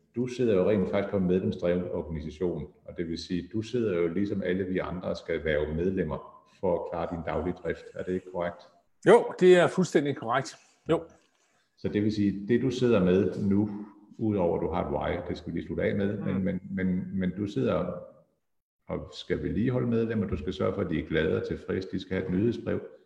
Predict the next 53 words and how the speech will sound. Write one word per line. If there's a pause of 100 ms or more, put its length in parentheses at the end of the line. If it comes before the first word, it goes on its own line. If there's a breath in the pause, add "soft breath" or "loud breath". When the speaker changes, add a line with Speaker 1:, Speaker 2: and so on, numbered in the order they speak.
(240 soft breath)
Speaker 1:
du
skal
have
en
digital
fremtoning,
det
vil
sige,
du
skal
hele
tiden,
du
skal
have
et
logo,
du
skal
have
et
navn, (760 soft breath)
øh,
du
har
vel
også
noget
politisk (200)
betydning
også (300)
på
grund
af
de
mange
medlemmer,
så
du
har
jo
rigtig
mange
ting
af
det,
vi
andre
også
sidder
og
arbejder